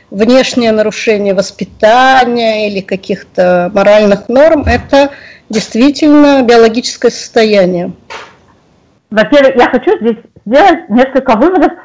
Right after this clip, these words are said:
Speaker 2: потому что я для себя узнала несколько новых вещей. Во-первых, что это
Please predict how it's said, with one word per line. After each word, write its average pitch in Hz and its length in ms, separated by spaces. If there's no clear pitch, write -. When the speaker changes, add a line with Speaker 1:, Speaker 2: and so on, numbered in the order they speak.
Speaker 2:
потому 233 300
что 262 240
я 269 260
для 220 240
себя 302 300
узнала 269 320
несколько 226 420
новых 208 340
вещей. 175 420
Во-первых, 320 520
что - 440
это 254 540